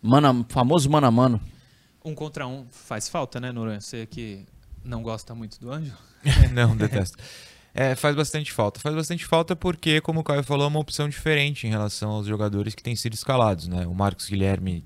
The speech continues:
Speaker 3: o Lucas Braga, o Barbosa não são jogadores de tanta habilidade e você, de repente, vai precisar, é, quebrar. A gente sempre fala, o Santos sempre sofre contra times bastante recuados e não, não é correria se os times estão recuados que vai, vai resolver.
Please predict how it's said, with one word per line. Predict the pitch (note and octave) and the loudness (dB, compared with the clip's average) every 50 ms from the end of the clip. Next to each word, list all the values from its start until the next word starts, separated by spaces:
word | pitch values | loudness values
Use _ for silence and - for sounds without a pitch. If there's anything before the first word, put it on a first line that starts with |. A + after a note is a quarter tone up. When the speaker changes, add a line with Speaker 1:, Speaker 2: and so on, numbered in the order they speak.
| - F#2 | -8 -6
Speaker 3:
o | F#2+ F#2 | -4 -2
Lucas | F#2 F#2+ F#2 - G2 E2+ | -2 -2 -2 -2 -4 -4
Braga, | D#2+ F2 F#2 F#2+ G2+ G#2 G2 F2+ F2+ | -2 -2 0 0 2 0 0 -2 -2
o | F2+ | -2
Barbosa | F#2+ F#2+ F#2 F2 E2 F2+ F#2+ G2 G2+ A2 | -2 -2 -2 -2 -2 -2 -2 -2 -2 -2
não | A2+ A#2 A2+ | -2 -4 -4
são | - A2+ G#2+ | -4 -4 -4
jogadores | G#2 A2+ A2 A2+ G#2 F#2+ G2 G2 G2+ F#2+ | -2 -2 -2 -2 -2 -2 -2 -4 -4 -6
de | F#2 G#2 | -8 -10
tanta | - - G#2+ G2 G#2+ G#2 | -6 -6 -4 -2 -2 -2
habilidade | G2 A2 G#2+ G#2+ F#2+ G2 G2+ G#2 A#2 A#2+ B2 - - - - - - - - - - | -2 -2 -2 -2 -2 0 0 0 0 -2 -6 -12 -16 -20 -20 -20 -20 -20 -20 -12 -6
e | A#2+ A#2+ A2+ | -4 -2 0
você, | A#2+ A#2+ - - B2 | 0 0 -2 -2 0
de | A#2+ B2 | 0 2
repente, | B2+ B2+ - - B2+ B2 - - | 2 2 2 2 2 2 2 2
vai | D3+ D3+ D3 | 2 2 0
precisar, | - D3+ D#3 - - E3 D#3 D3 D#3 C#3+ D3 E3 E3+ C#3+ - - _ _ - _ - | 0 -2 -4 -4 -4 -4 0 2 4 4 4 4 2 0 -2 -4 _ _ -20 _ -8
é, | - G2 C#2+ - | -8 -8 -8 -6
quebrar. | - - A#2+ G#2 A2+ A#2 B2 C3+ A#2 | -2 -2 -2 2 4 6 6 6 4
A | G2 | 2
gente | G#2 C3 - | 0 -2 0
sempre | - B3+ C4 B3+ G3 | 0 2 2 2 2
fala, | - - D#3 D3+ C#3+ | 4 4 4 4 2
o | C3+ | 0
Santos | - F#3+ G#3 G#3 - | 0 -2 -2 -2 -2
sempre | - A#3 C#4 C4 - F#3 | -4 -4 -4 -2 -2 -2
sofre | - - - C#3+ D3+ E3 - C#3+ | -2 0 2 2 2 2 0 -4
contra | - - C3 - B2+ A2+ | -6 -6 -4 -2 -2 -4
times | - B2 B2 A#2+ G#2+ | -2 -4 -6 -6 -4
bastante | G#2 A2+ G#2+ - A#2+ A2 - - | -2 -2 -2 -2 -6 -8 -6 -8
recuados | A2+ - - A2 G#2+ A#2+ D3+ D3 - - - - - - - - - - - _ - | -8 -4 0 2 2 2 2 0 -4 -12 -14 -16 -20 -20 -20 -20 -20 -20 -20 _ -4
e | - B2+ | -2 0
não, | C3+ D3+ D#3 E3 E3 | 0 0 0 0 0
não | D#3+ E3 E3 D#3 | 0 2 4 6
é | E3+ | 4
correria | F#3+ - - A3+ F#3+ F3 E3 C#3+ B2 D3 E3+ D#3+ B2 G#2+ | 4 4 4 4 4 6 4 4 4 4 4 4 4 2
se | - - - A#2+ A2+ | 0 -2 -4 -4 -4
os | A2+ G#2 - - | -4 -6 -8 -8
times | - - B2+ B2 A2 | -8 -6 -6 -4 -4
estão | A2+ G#2+ - - C3 C3 | -6 -4 -2 0 2 2
recuados | B2 A#2 - - A2 A2 A#2+ C3 C3+ - | 2 0 0 2 2 2 2 0 -2 -6
que | - D3 | -8 -6
vai, | B2 C3 B2+ | -4 -2 -2
vai | A2 G2 A#2+ A#2 | -2 0 2 2
resolver. | A2+ A#2 A2 A2 A2 G2 F2 F2+ E2 - | 2 2 0 0 0 -2 -2 -4 -6 -8